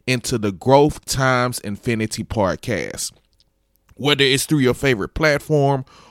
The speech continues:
or it's through my Pod Page website. And if you haven't checked out the website yet, be sure to check out the show notes and you can click on the link to the podcast. Along with that, don't forget to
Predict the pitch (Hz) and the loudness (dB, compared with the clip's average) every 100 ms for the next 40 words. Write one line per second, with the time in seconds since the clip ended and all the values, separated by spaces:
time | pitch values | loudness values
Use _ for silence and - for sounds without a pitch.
0 | - 120 117 - 131 117 95 - 151 147 | -2 2 2 0 -2 -2 -2 0 2 4
1 | 139 - - 156 139 - 117 170 196 - | 2 0 0 0 0 -4 -2 2 2 0
2 | - 123 82 - - _ - - 127 - | -2 -2 -4 -10 -20 _ -8 0 0 2
3 | 139 165 143 135 165 127 - 123 117 113 | 4 4 2 0 0 0 0 0 0 0
4 | 113 - 120 107 92 110 98 - - - | 0 0 -2 -2 0 -2 -4 -10 -20 -2
5 | 110 139 - - 135 127 120 - 104 - | 4 4 4 2 4 4 2 -2 -6 -2
6 | 139 120 117 107 101 - 117 110 110 101 | -2 0 0 0 -2 0 0 2 0 0
7 | - - - - 110 113 120 117 98 135 | -4 -12 -18 -8 -4 2 0 0 -6 -2
8 | 117 131 117 110 104 113 104 120 98 - | -2 0 0 0 0 -2 -4 -4 -4 0
9 | 110 85 - 90 58 - - - - - | 0 0 -2 -6 -6 -8 -12 -18 -16 0
10 | 123 127 160 185 165 139 - 127 98 - | 0 4 6 6 6 2 2 0 -2 -6
11 | - - - 143 180 - 151 135 - 156 | -16 -20 -2 2 2 2 -2 -2 4 4
12 | 151 - - _ - - 139 127 123 | 4 0 -10 _ -6 2 6 6 4